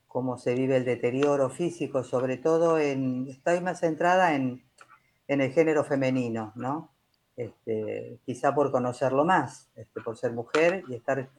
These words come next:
este, también transitando, mi, yo tengo setenta años, este, y tengo, como te digo, una mamá de noventa y cinco y a veces se transitan determinadas cosas que, que uno no, no las pensaba antes cuando era muy joven.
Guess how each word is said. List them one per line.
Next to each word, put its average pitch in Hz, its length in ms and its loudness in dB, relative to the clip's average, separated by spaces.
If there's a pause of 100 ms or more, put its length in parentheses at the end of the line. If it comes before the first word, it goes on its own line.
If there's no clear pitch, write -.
(560)
este, 123 220 -8
también 135 340 0
transitando, 135 800 2
mi, 123 260 -4
yo 131 260 -6
tengo 135 220 0
setenta 143 640 2
años, 151 440 0 (460)
este, 117 440 -6
y 113 100 -4
tengo, 135 300 0
como 127 200 0
te 131 120 0
digo, 139 160 0
una 127 140 0
mamá 131 280 -2
de 131 120 0
noventa 127 360 -6
y 127 40 -10
cinco 170 360 -4
y 139 40 0
a 131 60 0
veces 135 260 -6
se 127 120 -6
transitan 127 580 -6
determinadas 127 720 -4
cosas 143 360 -2 (100)
que, 113 240 -4 (640)
que 131 60 -2
uno 127 220 0
no, 120 440 0
no 123 120 2
las 127 140 2
pensaba 131 440 2
antes 120 260 -4
cuando 117 220 -4
era 120 100 0
muy 117 160 -4
joven. 113 460 -2